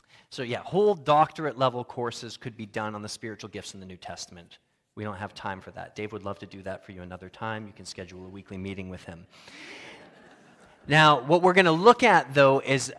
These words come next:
is trying to give you enough of a sense that you can start to look for your gifts, so that you can start to find them. So first, we need to talk about what the spiritual gifts are, and there are four primary things that we see in this passage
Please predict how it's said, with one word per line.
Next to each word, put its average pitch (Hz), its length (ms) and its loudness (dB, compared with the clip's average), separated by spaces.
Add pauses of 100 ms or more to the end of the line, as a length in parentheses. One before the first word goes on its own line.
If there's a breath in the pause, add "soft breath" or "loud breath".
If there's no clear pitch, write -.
(120)
is 143 140 -8
trying 196 280 0
to 196 40 -6
give 170 180 4
you 165 180 -2 (100)
enough 170 380 4
of 202 120 -6
a 185 40 0
sense 160 360 -2
that 139 160 -14
you 147 80 -10
can 180 140 -4
start 151 360 0
to 156 100 -4
look 151 300 -2
for 131 240 -4
your 104 140 -8
gifts, - 320 -14
so - 140 -12
that 123 100 -14
you 127 80 -14
can 139 120 -6
start 131 320 -4
to 139 40 -14
find 117 400 -4
them. 98 140 -10
So 147 120 -8
first, 262 300 -2
we 202 60 -2
need 175 100 -2
to 151 60 -6
talk 151 240 -2
about 127 180 2
what 135 120 -4
the 131 60 -8
spiritual 117 360 -10
gifts - 360 -12
are, 107 300 -4 (240 loud breath)
and 131 120 -8
there 131 80 6
are 127 60 2
four 202 400 -2
primary 147 460 -2
things 131 260 -8
that 123 120 -12
we 120 80 -8
see - 200 -6
in 113 100 -8
this 110 120 -10
passage 107 500 -10